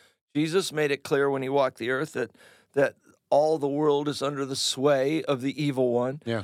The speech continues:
Speaker 1: That, eh, Jesus himself called him the God of this world, uh, speaking of his authority here. And when you see the world and how broken it is and the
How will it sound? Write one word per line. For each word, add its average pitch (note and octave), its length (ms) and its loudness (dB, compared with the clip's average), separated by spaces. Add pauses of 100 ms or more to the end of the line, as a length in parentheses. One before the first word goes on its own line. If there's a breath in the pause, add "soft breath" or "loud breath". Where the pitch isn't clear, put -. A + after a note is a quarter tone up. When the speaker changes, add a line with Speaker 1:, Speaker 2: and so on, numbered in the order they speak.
(140)
Speaker 1:
That, D3+ 300 2
eh, G#2+ 120 -10 (140)
Jesus C#3+ 460 -4
himself C#3 560 -2
called C3 260 0
him C3+ 140 -8
the B2+ 80 -2
God B2+ 320 0
of B2 100 -8
this C3 260 -2
world, C3 580 -2 (580 soft breath)
uh, G2+ 380 0
speaking D3 580 -4
of B2+ 160 -4
his C#3+ 240 0
authority C#3 560 -2
here. G#2+ 340 -10 (520 soft breath)
And D3+ 280 0
when E3+ 160 2
you E3+ 140 2
see G3+ 320 -2
the A3 140 4
world C#3+ 360 2
and C3 120 -2
how D3 160 2
broken D3+ 560 -2
it C#3 120 -2
is B2+ 380 -2
and B2+ 180 -6
the A#2+ 140 -6